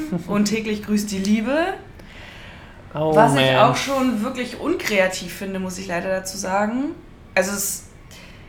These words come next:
Speaker 1: Ja, man versteht, was sie da versucht haben mit dem Titel, aber wirklich, und täglich grüßt die Liebe.
Speaker 2: Ja, also long story short,
Speaker 1: Oh,
Speaker 2: finde ich noch irgendwie
Speaker 1: man.
Speaker 2: ganz süß, das, das passt irgendwie, aber diese deutsche Übersetzung ist halt schon,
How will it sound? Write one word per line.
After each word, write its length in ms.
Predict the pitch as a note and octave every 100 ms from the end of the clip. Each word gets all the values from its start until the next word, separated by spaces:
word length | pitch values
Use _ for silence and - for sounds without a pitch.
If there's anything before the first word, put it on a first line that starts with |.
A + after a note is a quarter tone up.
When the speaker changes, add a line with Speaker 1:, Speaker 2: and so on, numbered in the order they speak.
| - - - - - - - -
Speaker 1:
Ja, 160 | C#3+ D3
man 160 | D#3
versteht, 460 | D#3 D#3 - F#3+ -
was 260 | G3 F3+
sie 220 | - E3 D#3+
da 160 | D#3
versucht 480 | C#3+ C#3+ D3+ E3 -
haben 280 | G3+ G#3 G#3+
mit 180 | G3+ G3
dem 160 | F3+
Titel, 400 | - G3+ A3+ A#3 -
aber 300 | - - D3+
wirklich, 480 | D3 C#3+ C3 -
und 160 | C#3 C#3
täglich 400 | - D#3+ D#3+ C#3+
grüßt 360 | - D3 C#3+ -
die 80 | C#3
Liebe. 480 | D3 D#3+ C#3+ E3+ - -
Speaker 2:
Ja, 240 | A3 A3+ B3
also 180 | G#3 G#3+
long 140 | C#4+
story 280 | - C#4+ B3
short, 280 | G3+ D4+ A#3
Speaker 1:
Oh, 20 |
Speaker 2:
finde 140 | A#3 C#4+
ich 40 |
noch 100 | C#4+
irgendwie 220 | F#3 - A#3+
Speaker 1:
man. 140 | G3+
Speaker 2:
ganz 200 | G#3 -
süß, 320 | D4 F4+ F4
das, 400 | B3 A#3 - - -
das 220 | B3+ G#3 - -
passt 380 | - - C#4+ -
irgendwie, 320 | A#3+ A#3+ A#3
aber 220 | A#3 G#3+
diese 200 | G#3 G3+
deutsche 300 | G3 A3 -
Übersetzung 580 | G3 G3 G#3 - G#3 G3
ist 160 | F#3 G3+
halt 160 | F#3+
schon, 380 | - F#3+ F3+ F3